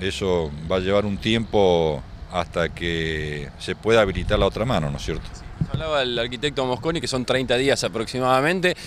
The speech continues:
Speaker 2: las dos, quince días la mano que va a estar cerrada, la mano sur, y luego quince días la mano norte.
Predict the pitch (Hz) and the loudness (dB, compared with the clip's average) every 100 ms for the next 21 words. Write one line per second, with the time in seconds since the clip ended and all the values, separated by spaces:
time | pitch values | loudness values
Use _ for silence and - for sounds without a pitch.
0 | - 120 113 110 143 113 92 - 143 151 | -12 -2 0 2 0 -2 -12 -4 -2 2
1 | 143 156 139 123 139 139 120 120 127 117 | 2 2 2 2 2 2 2 2 2 0
2 | 120 131 123 123 135 143 190 214 - 123 | 2 4 4 4 0 2 2 0 -2 2
3 | 143 131 135 139 127 127 131 117 123 131 | 4 4 0 -2 0 0 0 0 -2 -2
4 | 113 | -4